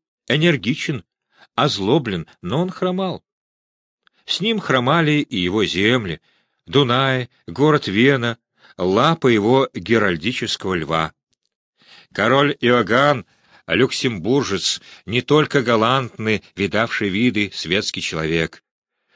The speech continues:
Тоскана и Ломбардия — это его ноги. Рейн и Эльба —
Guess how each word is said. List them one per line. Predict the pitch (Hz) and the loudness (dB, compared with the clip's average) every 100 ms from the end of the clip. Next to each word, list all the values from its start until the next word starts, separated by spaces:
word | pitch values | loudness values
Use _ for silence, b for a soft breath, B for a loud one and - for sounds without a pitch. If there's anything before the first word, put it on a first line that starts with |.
| _ | _
Тоскана | - 208 - - 202 185 | -2 0 0 0 2 2
и | 170 | 4
Ломбардия — | 143 143 110 127 160 143 107 139 131 _ _ _ _ _ | 4 2 2 2 2 0 2 2 2 _ _ _ _ _
это | 95 156 - | -2 0 0
его | 101 87 90 | 0 0 -2
ноги. | 87 92 82 76 _ _ b b - | -2 -2 -4 -10 _ _ b b -4
Рейн | 82 107 117 117 - | 0 2 2 -2 -6
и | 110 107 | -8 -4
Эльба — | 101 127 110 82 | -2 0 -2 -4